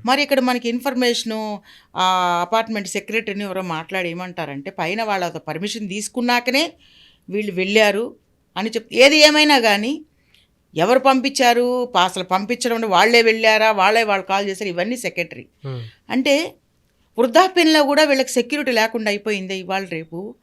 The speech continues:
Speaker 2: Hmm.
Speaker 1: డబ్బుకు అంత ప్రాధాన్యత ఇస్తున్నారే మనుషులు.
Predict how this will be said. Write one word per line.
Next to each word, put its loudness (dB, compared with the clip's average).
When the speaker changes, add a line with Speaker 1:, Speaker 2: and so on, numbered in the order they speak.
Speaker 2:
Hmm. -10
Speaker 1:
డబ్బుకు 2
అంత 0
ప్రాధాన్యత 0
ఇస్తున్నారే -4
మనుషులు. -8